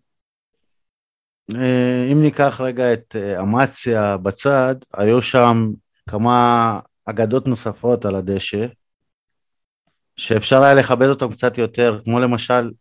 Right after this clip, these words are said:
להכיר אותם, לרוב האוהדים שלא מכירים אותם, לדור הצעיר יותר,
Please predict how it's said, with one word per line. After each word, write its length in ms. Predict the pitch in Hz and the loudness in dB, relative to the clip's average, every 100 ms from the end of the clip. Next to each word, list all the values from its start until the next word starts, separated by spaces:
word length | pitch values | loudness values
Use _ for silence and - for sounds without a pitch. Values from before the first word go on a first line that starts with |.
| _ _ | _ _
להכיר 480 | 117 110 110 - 156 | -4 -4 -4 -2 0
אותם, 320 | 147 123 110 | 0 0 0
לרוב 280 | 110 143 175 | 2 2 2
האוהדים 460 | 160 127 113 120 | 2 2 -2 -6
שלא 280 | 110 113 107 | -6 -8 -8
מכירים 460 | 110 107 110 104 104 | -8 -8 -8 -6 -6
אותם, 380 | 101 110 113 101 | -8 -8 -6 -6
לדור 240 | 95 113 | -4 -4
הצעיר 380 | 113 101 104 107 | -4 -6 -4 -4
יותר, 440 | 98 - 101 110 | -6 -8 -6 -6